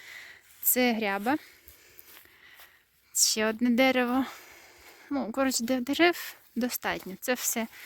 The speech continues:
яблуні. Ось теж доволі старе дерево, але яке красиве.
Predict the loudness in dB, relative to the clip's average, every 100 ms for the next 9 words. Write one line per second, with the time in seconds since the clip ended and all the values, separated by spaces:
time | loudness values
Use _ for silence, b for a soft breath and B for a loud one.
0 | B B B -8 0 2 0 -4 -4 -6
1 | B B B B B B B B B B
2 | B -4 0 0 2 2 2 4 4 2
3 | -2 -2 0 4 4 4 2 2 2 0
4 | -2 -4 -6 -4 0 2 2 0 -4